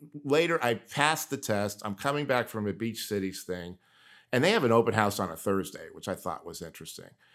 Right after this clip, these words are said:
And then I got to meet his partner, Sam. And, uh, I said, "Dallas, you remember me? I just passed the test and whatever." Yeah, I go, "Where are you gonna go?" And I had no idea. Didn't really know. I just knew Remax had a balloon.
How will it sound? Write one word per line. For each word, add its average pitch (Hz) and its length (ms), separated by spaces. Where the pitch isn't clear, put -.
And 120 80
then 139 80
I 147 60
got 123 180
to 113 80
meet 104 140
his 98 100
partner, 92 380
Sam. 85 320
And, 95 680
uh, 90 320
I 143 80
said, 180 200
"Dallas, 190 340
you 151 60
remember 160 180
me? 180 220
I 160 60
just 156 200
passed 156 220
the 151 80
test 165 320
and 165 100
whatever." 180 320
Yeah, 196 120
I - 20
go, - 120
"Where 202 200
are - 20
you 208 140
gonna 196 180
go?" 175 380
And 98 100
I 95 60
had - 160
no 117 320
idea. 143 480
Didn't 165 220
really 165 220
know. 156 180
I 131 140
just 143 260
knew 143 180
Remax 160 440
had 147 160
a 135 60
balloon. 120 420